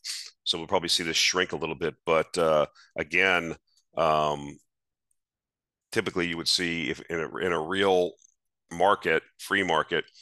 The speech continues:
a lot of these cash flows will be recycled into new production, new reserves, but that's not gonna happen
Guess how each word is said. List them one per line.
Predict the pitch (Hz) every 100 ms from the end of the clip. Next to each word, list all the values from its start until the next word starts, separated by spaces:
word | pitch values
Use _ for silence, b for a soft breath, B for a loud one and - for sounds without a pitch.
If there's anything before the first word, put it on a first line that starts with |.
| B B B -
a |
lot | 85 87
of |
these | 87 87
cash | - 87 85
flows | 87
will | 80
be | 82 76
recycled | 85 - 87 87 82
into | 80
new | 80 82 - _ -
production, | 73 85 - 87
new | 82
reserves, | 80 80 82 90 85 - - B B -
but | 82
that's | 87
not | 98 82 -
gonna | 82
happen | 73 95 101 90 80